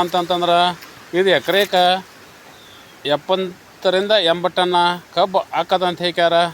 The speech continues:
ನನ್ನ ಸ್ವಂತ ಅನುಭವದ ಮೇರೆಗೆ ನಾನು ಹೇಳ್ತೇನೆ. ಯಾಕಂದ್ರೆ ಈ ಕಬ್ಬ ಬೆಳವಣಿಗೆ ಹಂಗೈತಿ, ಇದು ಗಡ್ತರು ಹಂಗೆ, ಹೈಟು ಹಂಗೆ, ಆಮೇಲೆ ನೋಡ್ರಿ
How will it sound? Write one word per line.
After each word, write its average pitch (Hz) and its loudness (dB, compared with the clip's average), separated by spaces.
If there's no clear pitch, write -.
ನನ್ನ 170 -2
ಸ್ವಂತ 185 0
ಅನುಭವದ 175 0
ಮೇರೆಗೆ 170 -2
ನಾನು 175 2
ಹೇಳ್ತೇನೆ. 160 0
ಯಾಕಂದ್ರೆ 196 2
ಈ 226 2
ಕಬ್ಬ 196 0
ಬೆಳವಣಿಗೆ 196 2
ಹಂಗೈತಿ, 170 0
ಇದು 185 0
ಗಡ್ತರು 151 0
ಹಂಗೆ, 185 0
ಹೈಟು 160 0
ಹಂಗೆ, 180 0
ಆಮೇಲೆ 180 2
ನೋಡ್ರಿ 131 -6